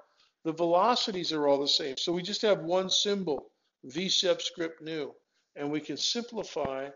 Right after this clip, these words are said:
uh, and this is just using the definition of momentum for the four boxcars and then adding them up. It's gonna be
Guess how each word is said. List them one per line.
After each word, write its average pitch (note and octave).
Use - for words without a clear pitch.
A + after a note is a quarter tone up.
uh, C#3+
and D#3+
this G#3
is E3+
just D#3+
using E3
the C3+
definition D3
of D3+
momentum C3+
for D3
the C3+
four D3
boxcars B2+
and B2
then A2
adding C#3+
them C#3+
up. A#2
It's D#3
gonna F3+
be D#3+